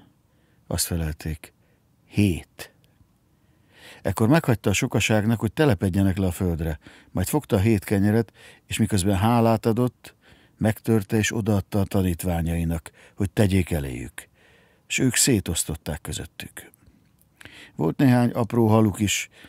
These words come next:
és miután megáldotta, szólt, hogy azokat is osszák szét. Ettek és jól laktak. Majd hét kosárnyi maradék kenyérdarabot szedtek össze, pedig négyezren voltak. Ezután Jézus elbocsátotta őket.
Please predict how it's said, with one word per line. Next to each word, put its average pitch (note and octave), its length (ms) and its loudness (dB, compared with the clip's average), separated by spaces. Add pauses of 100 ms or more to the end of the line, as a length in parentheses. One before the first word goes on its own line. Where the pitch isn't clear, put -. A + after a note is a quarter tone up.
(240)
és G#2 160 -4
miután G2+ 340 0
megáldotta, A#2+ 880 0
szólt, A2+ 320 0
hogy A2 140 -2
azokat F2+ 360 -2
is E2+ 120 -6
osszák D#2 380 -4
szét. - 460 -12 (1200)
Ettek C3 500 -2
és F#2 200 -2
jól D#2 220 -8
laktak. - 680 -20 (680)
Majd B2+ 340 4
hét D3 360 2
kosárnyi F#2+ 540 0
maradék F#2+ 500 0
kenyérdarabot E2+ 760 -4
szedtek D#2 400 -8
össze, D#2+ 320 -6 (400)
pedig A#2 260 4
négyezren G2 680 4
voltak. - 560 -14 (1300)
Ezután G#2 400 2
Jézus B2+ 340 2
elbocsátotta E2 800 -4
őket. - 640 -12